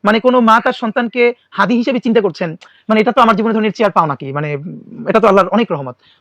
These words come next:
তো আমার জন্য সবচেয়ে চ্যালেঞ্জিং, ধরেন, আজকের যে হাদি, মানুষের প্রচন্ড ভালোবাসার, এরকম, ধরেন, আমি তো চেষ্টা করবোই। তো আমি সবাইকে যেটা বলি, আপনাদের দায় হলো আমার জন্য প্রচন্ড দোয়া করা। আমি যত চেষ্টা করি, আল্লাহ যদি রহম না করেন, তাহলে এরকম থাকা সম্ভব না। তো সুতরাং সবার কাজ হলো আমার জন্য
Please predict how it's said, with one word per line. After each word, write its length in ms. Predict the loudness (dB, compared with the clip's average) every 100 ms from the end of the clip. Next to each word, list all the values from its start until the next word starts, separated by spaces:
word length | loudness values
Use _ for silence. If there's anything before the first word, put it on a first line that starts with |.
| 0
তো 60 |
আমার 260 | 2 4 2
জন্য 160 | 0
সবচেয়ে 300 | -2 -2 -4
চ্যালেঞ্জিং, 440 | 0 0 0 0 2
ধরেন, 140 | 2
আজকের 320 | 0 0 -2
যে 120 | 2 2
হাদি, 280 | 0 -4
মানুষের 260 | -6 -6 -6
প্রচন্ড 320 | -2 0 2
ভালোবাসার, 480 | 2 2 2 -2 -4 -4 2
এরকম, 680 | 2 4 4 4 4 2 0 _ 0
ধরেন, 140 | 0 2
আমি 220 | 4 4
তো 100 | 4
চেষ্টা 220 | 2 0 0
করবোই। 340 | -2 -4 -10 _ _ 0
তো 60 |
আমি 220 | 2 2
সবাইকে 240 | 2 0 0
যেটা 160 | -2
বলি, 120 | 0 0
আপনাদের 340 | 0 0 0
দায় 140 | 0
হলো 240 | 0 -2 -4 _ -4
আমার 160 | 0
জন্য 100 | 0
প্রচন্ড 340 | -2 0 0 0
দোয়া 180 | -2 -4
করা। 180 | -4
আমি 300 | 0 0 0 -4 _ -2
যত 180 | 0 0
চেষ্টা 240 | -2 -2
করি, 160 | 0 2
আল্লাহ 200 | 2 0
যদি 120 | 0
রহম 160 | 0
না 100 | 0
করেন, 200 | 0 -2
তাহলে 280 | -2 -2 -2 -4 _ -2
এরকম 180 | 0 0
থাকা 140 | -2
সম্ভব 220 | -4 -6
না। 120 | -6 -8 -10 -16 -2
তো 80 | 0
সুতরাং 340 | 2 4 2
সবার 340 | 2 2 4 2 -4 -14 -2
কাজ 120 | 0 2
হলো 120 | 2
আমার 140 | 2
জন্য 220 | 0 -4